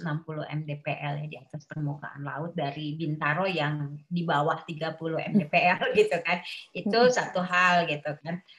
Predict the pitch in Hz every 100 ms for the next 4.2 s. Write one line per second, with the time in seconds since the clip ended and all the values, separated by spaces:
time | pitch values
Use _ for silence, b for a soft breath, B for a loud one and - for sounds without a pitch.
0 | b 185 190 233 220 185 175 190 208 190
1 | 185 202 214 208 180 185 202 - 165 165
2 | 180 202 - B B - 156 151 175 175
3 | 165 175 175 170 170 175 156 170 185 190
4 | 226